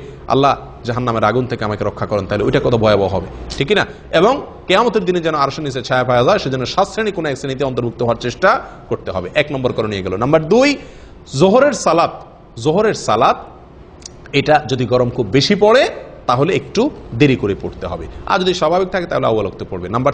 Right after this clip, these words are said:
তিন, নফল সিয়াম গরমের সিজনে যদি রাখার সুযোগ থাকে, তৌফিক থাকে, অন্তত কিছু হলেও রাখা, আল্লাহকে খুশি করার জন্য নিজের কষ্টকে সহ্য করে। চার নম্বর আমল হলো মানুষকে পানি পান করানো, সাধ্য অনুযায়ী, সামর্থ্য অনুযায়ী গরমের সিজনে পানি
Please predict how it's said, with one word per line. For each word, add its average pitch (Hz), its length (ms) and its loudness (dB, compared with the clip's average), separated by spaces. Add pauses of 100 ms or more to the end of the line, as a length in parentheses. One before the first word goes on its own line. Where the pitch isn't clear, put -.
তিন, 220 240 0 (280)
নফল 190 300 2
সিয়াম 175 360 2
গরমের 151 260 4
সিজনে 156 300 -4
যদি 151 100 0
রাখার 123 240 0
সুযোগ 151 300 -4
থাকে, 107 200 -4
তৌফিক 117 280 -2
থাকে, 165 220 -2
অন্তত 127 340 -2
কিছু 147 200 2
হলেও 208 160 8
রাখা, 196 360 2 (260)
আল্লাহকে 135 320 0
খুশি 143 240 -4
করার 185 240 2
জন্য 220 400 0 (200)
নিজের 123 200 0 (100)
কষ্টকে 131 460 0 (200)
সহ্য 117 300 2
করে। 92 160 -4
চার 143 140 2
নম্বর 160 180 -2
আমল 165 180 0
হলো 214 160 2
মানুষকে 147 340 -2
পানি 143 260 0
পান 127 180 0
করানো, 101 500 -4 (400)
সাধ্য 139 440 0
অনুযায়ী, 208 360 4
সামর্থ্য 185 480 0
অনুযায়ী 233 480 2 (240)
গরমের 135 300 2
সিজনে 175 440 0 (180)
পানি 151 300 0